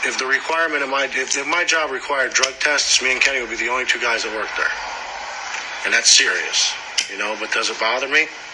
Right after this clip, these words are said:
Not really. You know, it bothers me that some of the people I don't find in rooms 'cause they're gonna die.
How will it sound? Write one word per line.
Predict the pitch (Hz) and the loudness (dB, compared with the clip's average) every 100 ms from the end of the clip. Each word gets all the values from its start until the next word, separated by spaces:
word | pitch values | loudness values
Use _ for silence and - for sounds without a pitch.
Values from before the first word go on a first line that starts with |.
| - - - - - | -14 -12 -10 -8 -4
Not | 143 | -2
really. | 107 110 - - - - - - - - - - - - - - - - - - - - - - | 0 -2 -2 -8 -14 -14 -14 -16 -12 -6 -6 -8 -14 -8 -8 -8 -10 -8 -6 -6 -8 -14 -8 -2
You | 110 | -2
know, | |
it | 107 | 0
bothers | 117 120 117 | -2 0 0
me | 117 | 0
that | 107 | 4
some | - 123 | 4 2
of | |
the | 117 | 0
people | - 113 104 | 0 0 -2
I | |
don't | 104 | -4
find | - 104 95 | -2 0 0
in | |
rooms | 95 117 104 92 | -2 -2 -2 -2
'cause | - | 0
they're | - | 0
gonna | - - | 0 0
die. | - 101 95 - | 0 0 0 -2